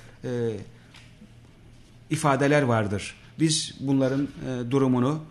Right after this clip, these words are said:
e, değerlendirip kendimizi kontrol altında tutalım ve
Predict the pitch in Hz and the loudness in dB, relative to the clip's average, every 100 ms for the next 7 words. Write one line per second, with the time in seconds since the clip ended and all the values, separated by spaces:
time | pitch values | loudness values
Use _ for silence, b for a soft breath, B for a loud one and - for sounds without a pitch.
0 | B - 127 123 117 113 127 127 123 120 | B -8 -2 0 2 4 6 8 6 6
1 | 117 147 - - - - 139 131 131 113 | 4 2 -2 -20 -14 -2 0 2 2 2
2 | 139 139 - 135 127 156 139 120 123 120 | 0 -2 -4 -4 0 0 2 0 0 -2
3 | 120 117 110 143 175 B B - 131 131 | -2 -4 -2 -2 -4 B B 0 0 0